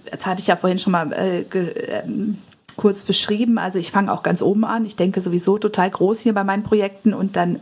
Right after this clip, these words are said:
antworten die nicht, weil ich, die kennen mich auch nicht. Und dann gucke ich, wo kenne ich wen?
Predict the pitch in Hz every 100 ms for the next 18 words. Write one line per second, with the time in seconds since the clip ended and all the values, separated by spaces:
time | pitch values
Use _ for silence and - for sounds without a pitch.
0 | - 208 - 180 196 185 185 226 247 -
1 | - - - 190 196 - 220 208 185 170
2 | - - - 269 - 180 180 214 220 214
3 | 220 240 220 220 180 202 202 208